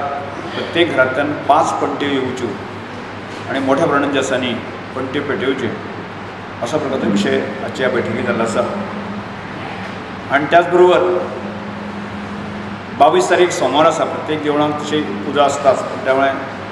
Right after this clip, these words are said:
सांजची आरती जावच्यो आनी त्या निमित्तान सगळ्या गांव-, गांवांत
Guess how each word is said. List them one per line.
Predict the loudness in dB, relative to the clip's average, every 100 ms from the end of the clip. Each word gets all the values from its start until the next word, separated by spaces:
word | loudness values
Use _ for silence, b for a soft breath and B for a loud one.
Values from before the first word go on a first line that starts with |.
| -8 -8 -6 -6 -8 -8 -10 0
सांजची | 2 4 4 4
आरती | 4 2 0
जावच्यो | 0 2 2 0 0 -2 -4 -6 -6 -6 -8 -8 -8 -10 -10 -10 -4 2
आनी | 4 2
त्या | 0 -4 2 2
निमित्तान | 4 2 2 2 0 -6 -8 -10 -10 -10 -10 -10 -10 -10 -10 -4
सगळ्या | 2 6 8
गांव-, | 8 4 4 2
गांवांत | 2 4 4